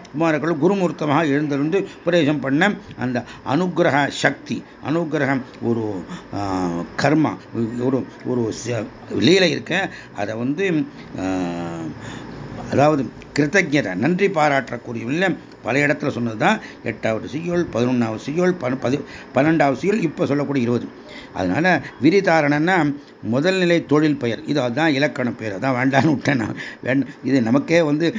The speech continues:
ஞாபகப்படுத்தாமலுக்கும் வேண்டவே வேண்டாம். அப்போ விரிந்து பறந்து இருப்பதை காண்பிக்கிறது. தாரணங்கிறது உறுதியா இருக்குது. விக்ரமம்னா பராக்கிரமம், உன்னுடைய விக்ரமம் ஒன்று ஒழியாமல் காண்பிக்கிறார். அப்படி விக்ரமம் என்கிறது பிரித்து மேலான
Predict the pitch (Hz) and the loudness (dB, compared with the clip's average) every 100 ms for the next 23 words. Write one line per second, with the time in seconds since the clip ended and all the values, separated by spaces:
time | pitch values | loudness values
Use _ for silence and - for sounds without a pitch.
0 | - 120 139 160 135 - 143 139 120 170 | -4 0 4 4 0 0 0 2 0 0
1 | 120 127 143 117 104 92 - - - 117 | 2 2 2 0 -2 -8 -12 -18 -10 -4
2 | 156 131 180 196 190 127 139 180 170 143 | 0 2 2 2 2 2 2 2 2 0
3 | 123 151 175 113 110 95 - - - - | 0 0 0 -2 -4 -6 -12 -14 -16 -18
4 | - - - 95 120 147 135 120 147 110 | -20 -18 -8 2 4 4 2 0 -2 2
5 | 135 135 95 - - - - - - - | 2 2 -2 -8 -14 -16 -18 -20 -18 0
6 | 143 143 175 165 160 139 131 139 110 160 | 0 4 2 4 2 0 -2 -2 -4 -8
7 | - - - 117 143 135 120 123 185 180 | -10 -20 -10 0 2 4 2 0 2 2
8 | 170 143 - - 123 139 135 131 139 135 | 2 0 -4 -4 2 4 4 4 4 4
9 | 131 135 131 110 98 82 80 71 73 - | 2 0 0 -4 -6 -8 -12 -12 -14 -16
10 | - - 113 139 185 190 175 151 147 135 | -20 -8 -4 2 4 4 4 2 2 0
11 | 135 180 170 - - - - 160 180 - | 0 2 0 0 -10 -10 0 2 2 0
12 | 180 120 131 151 151 165 190 156 | 0 2 2 4 4 4 2 0